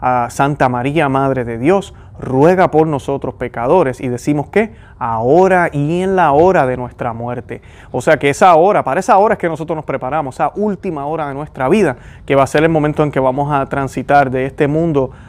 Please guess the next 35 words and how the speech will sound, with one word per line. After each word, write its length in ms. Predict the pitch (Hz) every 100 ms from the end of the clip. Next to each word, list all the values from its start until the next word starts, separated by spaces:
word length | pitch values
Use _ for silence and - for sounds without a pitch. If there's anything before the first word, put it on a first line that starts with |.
| -
a, 320 | - 143 156 139
al, 380 | - 135 127 -
al 160 | 131 151
otro. 360 | 202 139 123 - - -
Y, 140 | 143 143
pues, 200 | 139 -
esa 300 | - 156 175
última 420 | 165 180 180 147
hora 140 | 151 156
es 60 |
crucial. 480 | - 139 - 127 131 - - - 127
Eh, 220 | 117 120
podemos, 600 | 135 131 143 160 147 -
eh, 220 | 139 131
morir 320 | 131 135 147 165
en 100 | 139
gracia 420 | 156 165 165 147
o 60 |
podemos 320 | 135 131 143 139
morir 260 | 135 135
en 120 | 131
grave 240 | 123 117 123
pecado. 400 | 127 120 113 117 - - -
Así 160 | -
que 60 | 180
debemos 300 | 156 151 156
pedirle 440 | 160 139 151 143
a 80 | 135
Dios 320 | 139 214 -
para 260 | - 127 123
que 100 | 123
el 80 | 117
Papa 480 | 127 127 143 139 151
Benedicto 480 | 156 143 165 143
dieciséis 640 | 127 151 160 127 180 185